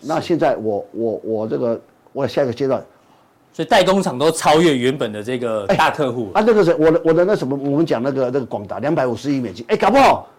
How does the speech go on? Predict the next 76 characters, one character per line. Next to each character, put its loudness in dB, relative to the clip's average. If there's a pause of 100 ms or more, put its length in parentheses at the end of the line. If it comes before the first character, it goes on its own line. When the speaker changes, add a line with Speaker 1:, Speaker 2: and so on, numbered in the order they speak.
(280)
Speaker 1:
再 -2
过 4
一 2
段 4
时 -2
间， 4
哎， 2 (120)
若 0
干 4
年 6
后， 6
Speaker 2:
有。 4
Speaker 1:
哎， 2
也 6
许 -4 (360)
它 -16
三 0
百 2
亿 4
美 0
金， -4
我 6
也 8
要 8
超 4
过 6
你 6
们 6
了。 2
哎， 2
Speaker 2:
嗯 -8
哼。 -10
Speaker 1:
过 6
去 4
是 0
大 0
山、 0
大-， 0 (240)
大 -6
神 0
啊， 4
大 -4
神 0
啊。 2
Speaker 2:
对， -12
对， -12
对， -12
对， -10
有 -8
可 -12
能。 -6
Speaker 1:
哎， -2
为 0
什 0
么 0
超 2
过？ 2 (320)
就 -8
大 4
家 6
记 -2
不 2
记 6
得， 2 (760)
施 0
正 4
荣 2
最 0
喜 -2
欢 -4
讲 -10
微 -8
笑 -4
曲 -10
线 -16
嘛， -20